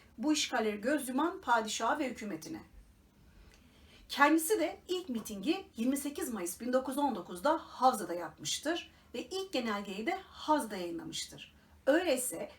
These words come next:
milli mücadele nerede başlamıştır sorusunun cevabı Samsun'un Havza ilçesinde başlamıştır. İlk genelge de Amasya Genelgesi değil, Havza Genelgesidir. Mondros'a uymayın, ordularınızı, silahlarınızı ters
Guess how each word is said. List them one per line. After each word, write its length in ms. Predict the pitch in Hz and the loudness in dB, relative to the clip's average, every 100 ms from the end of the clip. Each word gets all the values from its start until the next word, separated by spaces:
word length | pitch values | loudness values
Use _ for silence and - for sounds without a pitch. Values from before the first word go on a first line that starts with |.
| - | -4
milli 360 | 220 269 339 | 2 4 4
mücadele 520 | 359 254 226 214 202 208 | 4 2 2 0 0 2
nerede 300 | 330 277 214 | 2 4 2
başlamıştır 500 | 202 - - - 175 | 0 -2 -6 -8 -4
sorusunun 480 | 277 277 - 180 | -2 0 -2 -6
cevabı 640 | - 254 254 190 240 339 359 - - | 0 4 4 4 4 2 0 -10 -10
Samsun'un 640 | - 285 285 - 247 330 | 4 6 6 0 2 2
Havza 460 | - - 302 247 | 0 4 4 4
ilçesinde 460 | 208 - - - - | -2 -4 -10 -10 -10
başlamıştır. 760 | - - - 320 - 339 - - - - - | -6 -6 -8 -6 -2 0 -2 -8 -20 -20 -2
İlk 240 | 359 - | -2 0
genelge 440 | 285 262 247 262 226 | -2 2 2 0 0
de 140 | 208 | 0
Amasya 380 | 247 302 320 214 | 2 2 2 -2
Genelgesi 600 | 214 190 196 190 202 185 | -4 -4 -8 -10 -10 2
değil, 340 | 294 349 392 - - | 6 6 6 -8 -20
Havza 380 | - 320 302 233 | -4 2 2 0
Genelgesidir. 880 | 180 165 160 - - - 226 - _ - _ - - - - - - | -2 -4 -6 -8 -10 -10 -14 -16 _ -20 _ -20 -20 -20 -20 -20 0
Mondros'a 500 | 240 349 339 339 330 | 4 4 4 0 -2
uymayın, 560 | 311 349 277 247 311 - - | 0 4 4 4 -2 -6 4
ordularınızı, 480 | 262 277 269 311 339 | 8 8 6 2 2
silahlarınızı 560 | - 269 269 277 262 285 | 0 0 0 -4 -4 -8
ters 360 | 269 285 302 | -6 -4 -4